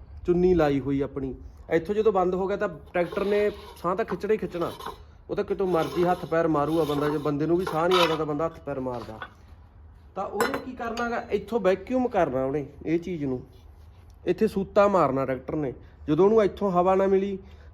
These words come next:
ਤਾਂ ਉਹਨੇ ਘੁੰਮ ਘੁੰਮ ਕੇ ਇੱਥੋਂ ਵੈਕਿਊਮ ਕਰਕੇ ਟਰੈਕਟਰ ਨੂੰ ਅੰਦਰ ਖਿੱਚ ਲੈਣੀ ਆ ਇੱਥੋਂ।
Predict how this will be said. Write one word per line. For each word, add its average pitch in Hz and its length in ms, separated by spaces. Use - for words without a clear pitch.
ਤਾਂ 180 100
ਉਹਨੇ 220 220
ਘੁੰਮ 220 280
ਘੁੰਮ 208 180
ਕੇ 196 120
ਇੱਥੋਂ 190 220
ਵੈਕਿਊਮ 165 460
ਕਰਕੇ 165 380
ਟਰੈਕਟਰ 180 320
ਨੂੰ 196 240
ਅੰਦਰ 170 220
ਖਿੱਚ 165 220
ਲੈਣੀ 147 320
ਆ 120 60
ਇੱਥੋਂ। 139 300